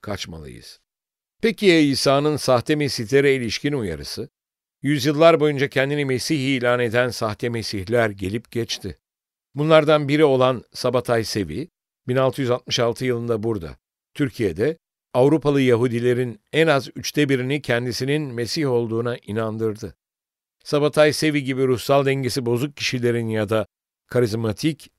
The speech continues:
jeopolitik şahsiyetlerin dışında, kutsal yazılar gerçekte şeytanın kendisi olacak son bir sahte Mesih'in dünyayı saptırmaya teşebbüs edeceğini belirtiyor. Kimin gerçek, kimin aldatıcı olduğunu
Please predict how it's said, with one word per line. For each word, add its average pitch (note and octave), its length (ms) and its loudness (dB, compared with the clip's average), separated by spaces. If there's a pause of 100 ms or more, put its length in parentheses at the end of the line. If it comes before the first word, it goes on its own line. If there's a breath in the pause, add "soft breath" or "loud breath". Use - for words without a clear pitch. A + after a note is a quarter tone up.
jeopolitik A#2 760 2
şahsiyetlerin A2+ 840 -4
dışında, F#2 520 -6 (500)
kutsal E3 380 2
yazılar C#3+ 360 4
gerçekte C#3 560 2
şeytanın C#3 500 0
kendisi B2 440 -2
olacak B2 500 0 (300)
son D#3+ 340 4
bir C#3 100 2
sahte B2+ 400 2
Mesih'in B2+ 640 -2 (400)
dünyayı C3+ 480 0
saptırmaya A#2+ 680 -2
teşebbüs B2 540 -4
edeceğini G#2+ 560 0
belirtiyor. D#2+ 760 -10 (720)
Kimin F3 280 -4
gerçek, B2+ 440 -2
kimin B2 300 -6 (160)
aldatıcı F#2+ 600 -2
olduğunu E2 480 -6